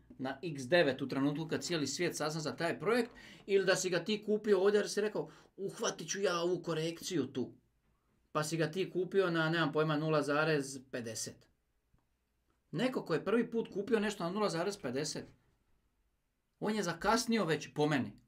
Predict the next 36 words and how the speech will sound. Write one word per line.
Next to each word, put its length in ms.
On 140
je 60
već 120
zakasnio. 680
Gotovo, 720
prošao 460
voz, 300
traži 340
nešto 300
drugo. 320
Tako 260
i 40
svi 260
ti 120
gaming 380
st-, 540
projekti 360
i 60
tako 220
dalje. 260
Ako 240
si 120
ga 80
ti 200
otkrio 300
nakon 320
pet 200
mjeseci, 500
ja 140
ga 100
ne 100
bi 120
niti, 200
niti 220
istraživao 500
više. 280